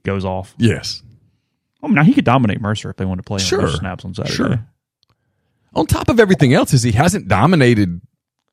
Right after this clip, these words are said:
Speaker 2: the play the way that people anticipated, anticipated that he would. He's made some plays, but he's
Speaker 1: Yeah, Prieskorn was in a non-contact yesterday, but I, I think he's fine. I think he's gonna play. I have not heard any different on that.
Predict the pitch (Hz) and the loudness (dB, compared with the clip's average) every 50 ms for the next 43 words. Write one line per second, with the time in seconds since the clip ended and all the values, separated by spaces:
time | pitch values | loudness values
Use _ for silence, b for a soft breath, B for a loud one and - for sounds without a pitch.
0 | _ _ _ _ _ _ _ _ _ _ - 101 123 - - - - - 151 180 | _ _ _ _ _ _ _ _ _ _ 0 0 0 0 0 -2 0 4 4 4
1 | 226 202 123 98 80 85 90 104 95 92 80 87 78 - _ _ - 110 104 - | 6 4 2 2 0 0 0 0 0 -2 -2 -4 -6 -8 _ _ -2 -2 -2 -2
2 | - 85 78 67 67 _ _ _ _ _ _ _ _ - 104 92 - 117 101 - | -4 -6 -8 -8 -10 _ _ _ _ _ _ _ _ -6 -2 2 2 2 2 2
3 | - - 101 92 85 85 - _ - 101 101 - 127 117 - 113 - 107 92 85 | 0 0 0 0 0 -2 -6 _ -4 0 2 4 4 2 2 0 -2 -2 -2 -2
4 | 80 80 73 78 82 73 73 76 71 62 - - - _ _ _ _ _ _ _ | -4 -6 -6 -6 -6 -6 -6 -6 -6 -8 -10 -14 -20 _ _ _ _ _ _ _
5 | _ _ _ _ - 131 110 90 95 104 113 151 220 190 - - 110 87 - - | _ _ _ _ 0 0 0 0 0 2 2 2 2 0 -4 -6 -8 -8 -6 -6
6 | 82 78 78 80 82 - - - 98 95 104 104 104 95 - - - - _ _ | -4 -4 -4 -4 -4 -4 -2 -2 0 2 2 2 0 0 -2 -6 -12 -14 _ _
7 | _ _ _ _ _ _ _ _ _ _ _ _ 247 151 147 - - - 233 294 | _ _ _ _ _ _ _ _ _ _ _ _ 0 2 2 2 4 4 4 4
8 | - - 285 277 269 233 180 160 180 175 156 139 135 143 147 143 135 - - 127 | 4 2 2 2 2 4 4 2 2 2 2 2 2 2 2 0 0 -2 -2 0
9 | 143 156 156 160 151 147 135 147 147 - - 139 151 156 160 156 147 131 123 117 | 0 0 2 0 0 0 0 -4 -4 -6 -6 -4 -2 -2 -2 -2 -2 0 0 2
10 | 117 113 113 - - - 110 - 120 104 92 95 90 - - 90 85 87 92 92 | 2 0 0 -2 -6 -6 -2 0 -2 -2 -2 -6 -10 -12 -12 -10 -10 -10 -8 -8
11 | 85 98 90 85 - 98 101 - - - - 113 98 - _ - - 117 120 120 | -6 -8 -8 -8 -12 -16 -18 -18 -16 -14 -12 -12 -12 -14 _ -2 0 2 2 4
12 | 123 113 107 113 117 101 98 101 95 90 90 92 92 85 - 104 104 107 - - | 2 2 4 2 2 2 2 0 -2 -2 -4 -4 -6 -6 -8 -10 -10 -10 -10 -10
13 | - - - - | -8 -8 -8 -10